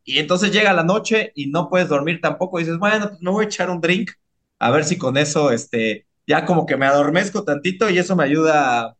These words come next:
a conciliar el sueño". Pero la calidad de sueño que tienes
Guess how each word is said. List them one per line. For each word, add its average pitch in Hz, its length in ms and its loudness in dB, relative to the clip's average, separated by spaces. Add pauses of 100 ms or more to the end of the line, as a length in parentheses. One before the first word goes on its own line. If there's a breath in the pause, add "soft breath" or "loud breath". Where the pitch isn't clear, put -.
(180)
a 139 140 -4
conciliar 143 420 0
el 147 80 -2
sueño". 156 380 -2
Pero 143 140 4
la 139 160 0
calidad 147 420 0
de 233 80 -12
sueño 190 320 -10
que - 80 -20
tienes 120 440 -12